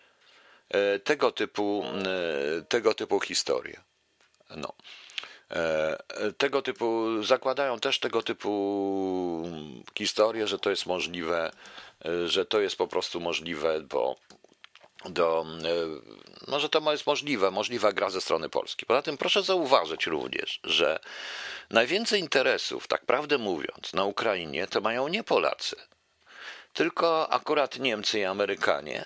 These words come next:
a oni w ogóle milczą na ten temat. Nie wypowiadają się ani słowem. Ani na temat Wołynia, ani na temat tych wszystkich rzeczy.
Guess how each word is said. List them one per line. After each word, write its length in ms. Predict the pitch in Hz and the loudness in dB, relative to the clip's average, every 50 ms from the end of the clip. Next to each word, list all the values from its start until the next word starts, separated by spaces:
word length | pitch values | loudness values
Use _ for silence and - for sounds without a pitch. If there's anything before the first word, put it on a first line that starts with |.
| - - | -4 -2
a 120 | - 147 | 0 0
oni 200 | 156 160 165 160 | 0 0 0 0
w 60 | 151 | 0
ogóle 260 | 160 156 160 165 160 | 0 2 4 2 2
milczą 560 | 160 160 160 170 165 135 113 - - - 78 73 | 2 0 0 0 0 0 0 2 2 2 2 2
na 160 | 73 69 65 | 0 -2 -2
ten 220 | - 76 69 73 | 0 -2 -4 -2
temat. 460 | - - 73 69 64 - - - - - _ | -2 -2 -2 -2 -4 -8 -14 -18 -18 -18 _
Nie 160 | - 117 120 113 | -4 -2 -2 0
wypowiadają 800 | 117 135 131 147 139 131 147 139 135 147 147 151 147 151 147 | 0 0 0 0 0 2 2 0 2 0 0 0 0 0 0
się 260 | 131 - 147 147 143 - - _ | 0 0 0 0 0 -2 -6 _
ani 340 | - - 151 156 160 165 160 | 2 4 4 4 2 -2 0
słowem. 600 | - - - - 143 135 120 90 76 65 58 - - - - _ _ - - - - - - - - - | 0 0 0 2 4 4 4 4 2 -2 -6 -8 -10 -18 -20 _ _ -20 -20 -16 -14 -12 -12 -12 -8 0
Ani 260 | - - 135 160 165 156 | 2 2 4 4 2 0
na 120 | 139 127 | 0 0
temat 340 | - 110 92 90 85 80 80 | 0 0 0 0 0 -2 -2
Wołynia, 640 | - 78 80 80 78 78 73 67 62 65 71 - - | 0 0 0 2 0 -2 -2 -2 -4 -4 -4 0 2
ani 280 | - 110 123 147 156 | 2 2 2 2 0
na 160 | 147 135 131 | 0 0 0
temat 300 | 131 135 123 120 110 107 | 0 -2 -2 0 -2 -2
tych 140 | - 110 - | -2 -4 -2
wszystkich 400 | - - 120 - - - 104 90 | -2 -2 -2 -2 -2 -4 -4 0
rzeczy. 480 | 78 82 80 - - - - - 73 | 0 0 0 0 0 -2 -2 -2 -2